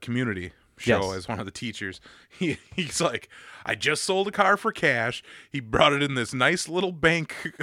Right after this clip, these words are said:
Speaker 1: <laughs> envelope, and he opens it up, and he gets sprayed with that blue shit in his face 'cause some guy just robbed a bank to buy a car.
Speaker 2: Oh, yeah.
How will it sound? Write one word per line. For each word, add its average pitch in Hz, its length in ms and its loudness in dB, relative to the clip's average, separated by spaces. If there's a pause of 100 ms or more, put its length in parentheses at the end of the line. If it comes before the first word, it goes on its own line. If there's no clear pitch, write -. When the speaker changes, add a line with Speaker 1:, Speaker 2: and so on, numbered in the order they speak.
(100)
Speaker 1:
<laughs> - 180 -2
envelope, 123 520 0
and 117 80 -2
he 117 80 4
opens 120 320 0
it 107 100 2
up, 127 220 2
and 107 100 -6
he 104 60 -8
gets 107 240 -6
sprayed 113 400 0
with 113 100 -10
that 104 180 -4
blue 110 180 -6
shit 113 280 -6
in 123 60 -12
his 104 120 -10
face 117 380 -8 (540)
'cause 95 100 -14
some 113 160 -6
guy 104 140 0
just 95 200 -10
robbed 107 220 -4
a 98 60 -14
bank 104 240 -10
to 98 80 -18
buy 101 160 -12
a 98 40 -10
car. 104 200 -14 (120)
Speaker 2:
Oh, 131 140 8
yeah. 113 280 4